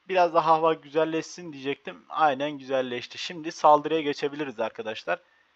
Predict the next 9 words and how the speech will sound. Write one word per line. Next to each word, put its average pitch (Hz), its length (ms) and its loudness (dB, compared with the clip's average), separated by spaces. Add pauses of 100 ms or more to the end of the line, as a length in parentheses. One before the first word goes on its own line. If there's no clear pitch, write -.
(380)
Gidelim 156 380 0
bakalım 147 440 0 (120)
oraları 139 340 -2
keşfede 123 520 -6
keşfede 143 540 -6 (440)
saldıralım. 143 800 4
Neler 143 220 2
olacak 120 340 -4
arkadaşlar? 117 560 -6